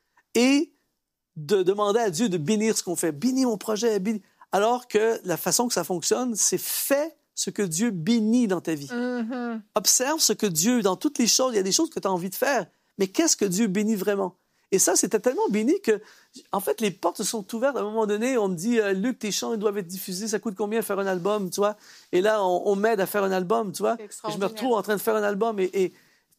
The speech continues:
Speaker 1: tout est arrivé. En fait, je suis, depuis le début de, de ma, de ma conversion, je suis à la poursuite de mes chants. C'est un peu ma façon de, de, de décrire. Je suis à la
Speaker 2: Mhm.
Speaker 1: poursuite de mes chants.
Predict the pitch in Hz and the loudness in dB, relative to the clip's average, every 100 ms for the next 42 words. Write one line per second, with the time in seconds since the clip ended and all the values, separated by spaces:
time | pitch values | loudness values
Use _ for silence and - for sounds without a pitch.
0 | _ - 330 302 226 196 214 214 285 190 | _ 0 2 4 0 0 0 0 0 0
1 | 190 311 190 - 247 - _ _ 175 185 | -2 -2 -2 -2 -4 -6 _ _ -8 -6
2 | 185 - 247 254 220 180 165 214 262 254 | -6 -4 -2 -2 -4 -6 -4 0 2 2
3 | 190 180 175 170 165 156 165 170 175 - | 2 2 2 2 0 -2 -4 -4 -6 -2
4 | 220 196 - 226 254 - - _ 175 - | 0 0 -2 -2 -2 -6 -20 _ -4 -2
5 | 226 233 190 165 - - - 220 180 160 | 0 0 0 -2 -6 -6 -4 -2 -2 -2
6 | 143 - - _ _ _ _ - - - | -6 -8 -12 _ _ _ _ -20 -20 -20
7 | - - 202 185 240 240 202 156 - 220 | -20 -4 -2 0 0 0 0 -2 -2 0
8 | 170 147 151 139 143 151 - 220 170 247 | 0 -2 -6 -8 -8 -10 -2 -2 0 -2
9 | 254 214 196 180 - 233 185 165 151 - | 0 -2 -2 -6 -8 -2 -2 -2 -4 -4
10 | 202 | -4